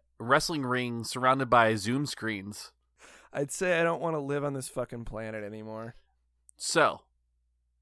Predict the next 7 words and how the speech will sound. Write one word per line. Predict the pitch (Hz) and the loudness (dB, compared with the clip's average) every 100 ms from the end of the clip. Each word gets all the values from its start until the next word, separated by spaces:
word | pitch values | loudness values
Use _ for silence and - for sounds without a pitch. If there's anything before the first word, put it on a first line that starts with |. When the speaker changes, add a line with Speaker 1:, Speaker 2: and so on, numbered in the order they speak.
| _ | _
Speaker 1:
my | 120 151 | 6 6
number | 190 190 | 6 4
five | 151 107 - - - _ _ _ _ _ _ | 8 6 4 -10 -20 _ _ _ _ _ _
is | 143 131 | 0 0
the | 117 139 135 127 - _ _ _ _ _ | 0 0 0 -2 -4 _ _ _ _ _
way | 120 127 147 190 233 | -2 4 4 4 -2
that | 170 131 123 113 107 | 0 6 8 8 6